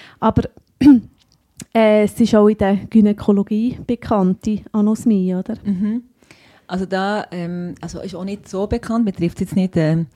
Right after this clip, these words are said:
Speaker 1: Also
Speaker 2: alle Wochen an.
Speaker 1: als Gynäkologin
Speaker 2: Aber
Speaker 1: be-, ja.
Speaker 2: genau, es wird, es, man muss hellhörig werden, wenn zum Beispiel, ähm, ja, ein Mädchen kommt mit verspäteter oder nicht eingesetzter Pubertät und sie ist irgendwie über sechzehn.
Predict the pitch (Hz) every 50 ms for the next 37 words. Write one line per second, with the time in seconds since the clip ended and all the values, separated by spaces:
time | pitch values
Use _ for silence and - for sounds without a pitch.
0 | - - - 196 - 190 180 185 175 165 185 233 - - - 233 - - 208 226
1 | 220 240 285 - _ - - 247 214 214 214 - - 214 190 190 196 202 - 233
2 | 208 196 202 208 170 - - - - - - 208 208 214 202 202 202 190 202 -
3 | 202 196 185 - _ - - - 208 - - 208 - - 208 202 196 180 170 175
4 | 165 190 220 220 214 214 214 214 - 185 180 175 180 202 226 220 - 226 196 185
5 | 185 - 202 185 196 196 - - 202 190 190 196 196 196 196 196 - - 180 180
6 | 170 170 175 170 170 170 170 165 156 143 160 165 185 214 196 - 170 165 175 202
7 | 208 - - - 214 208 208 208 208 - - _ - - - 196 190 196 208 208
8 | 190 180 - - 185 - - 175 160 180 - 226 214 - 214 196 180 - 185 175
9 | 185 196 - - 160 165 185 185 202 - - _ - 190 - - 175 180 - -
10 | - 185 - 190 - 160 160 - - 151 156 175 208 226 226 - 180 170 - 185
11 | 170 160 - 170 165 - 170 - 170 175 180 180 - - - 151 165 - - -
12 | - 175 165 185 208 254